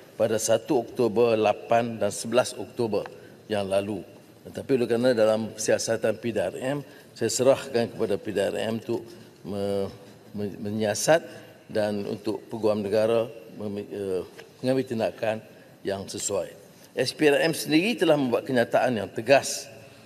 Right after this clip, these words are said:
menafikan tomahan tersebut kerana apa yang berlaku hanya arahan umum yang saya lakukan termasuk di Parlimen.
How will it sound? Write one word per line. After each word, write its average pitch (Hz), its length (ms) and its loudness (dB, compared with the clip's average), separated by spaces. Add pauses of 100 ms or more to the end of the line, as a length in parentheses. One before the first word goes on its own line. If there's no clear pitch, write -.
(220)
menafikan 113 880 2
tomahan 107 400 -2
tersebut 95 480 -4 (480)
kerana 131 640 2 (400)
apa 202 400 2
yang 147 240 4
berlaku 123 480 2
hanya 135 320 0
arahan 135 640 2
umum 143 320 0
yang 113 160 0
saya 117 320 0
lakukan 131 320 -6
termasuk 113 400 -2
di 127 160 -4
Parlimen. 123 480 2